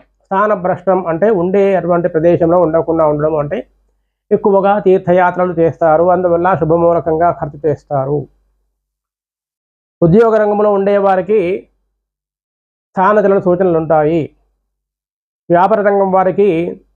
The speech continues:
కొత్త వ్యాపారం ప్రారంభించేటువంటి అవకాశం ఉంటుంది. ఒక బ్రాంచ్ కానీ ఇంకో యూనిట్ కానీ ఏర్పాటు చేయడము, ఇవన్నీ ఖర్చుతో కూడుకున్నవి. శుభకార్యాలు కానీ, తీర్థయాత్రలు కానీ, ఒక కొత్త బ్రాంచ్ ఏర్పాటు చేయడం కానీ,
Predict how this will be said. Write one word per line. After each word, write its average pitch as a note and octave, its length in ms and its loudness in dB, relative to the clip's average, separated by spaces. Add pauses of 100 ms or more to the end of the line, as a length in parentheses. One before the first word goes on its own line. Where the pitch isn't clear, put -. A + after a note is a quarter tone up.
(420)
కొత్త F3+ 220 0
వ్యాపారం F#3+ 600 2
ప్రారంభించేటువంటి F3+ 840 -2
అవకాశం E3 360 -2
ఉంటుంది. D3 540 -6 (300)
ఒక F3 80 2
బ్రాంచ్ F3 420 -2
కానీ F3+ 460 -2 (1080)
ఇంకో F3+ 200 2
యూనిట్ G3 300 2
కానీ F#3+ 520 0 (420)
ఏర్పాటు F3 500 0
చేయడము, B2+ 300 -2 (1120)
ఇవన్నీ B3+ 220 4
ఖర్చుతో A3+ 480 0
కూడుకున్నవి. A3 540 -2 (400)
శుభకార్యాలు F#3 600 0
కానీ, G3 380 0
తీర్థయాత్రలు E3+ 600 0
కానీ, E3 300 0
ఒక F#3 120 0
కొత్త D#3 240 -2
బ్రాంచ్ D#3+ 340 0
ఏర్పాటు E3 420 2
చేయడం E3 320 -2
కానీ, E3 420 0